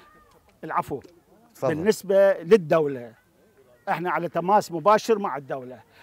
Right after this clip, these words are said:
Speaker 1: الدولة مو كل شيء متوفرت لها. الدولة ملزومة بتخصيصات مالية. إذا التخصيصات المالية ما تكفي سد مشاريعها،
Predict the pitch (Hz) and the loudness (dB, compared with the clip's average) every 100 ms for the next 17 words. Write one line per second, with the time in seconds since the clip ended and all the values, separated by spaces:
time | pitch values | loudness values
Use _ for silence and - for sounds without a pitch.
0 | 175 147 226 214 233 240 - 233 214 208 | -4 4 6 6 2 -2 -4 -6 -6 -6
1 | 196 160 139 90 - _ _ _ _ _ | -6 -8 -12 -20 -20 _ _ _ _ _
2 | _ _ _ _ 151 131 226 233 208 160 | _ _ _ _ -2 6 6 6 4 0
3 | 139 220 233 247 220 190 - 185 175 - | 2 2 4 2 0 -4 -6 -2 -2 -4
4 | 190 220 233 214 196 180 220 170 120 _ | -4 -2 -2 -2 -4 -2 -2 -2 -6 _
5 | _ - 185 196 - 170 - 185 240 247 | _ -6 0 2 2 -2 -4 0 0 2
6 | 226 208 208 226 240 233 226 - - 233 | 2 2 2 2 4 4 2 -2 -2 -4
7 | - 247 233 240 233 202 208 196 190 196 | -4 -6 -4 -2 -4 -4 -6 -4 -2 -4
8 | 170 | -6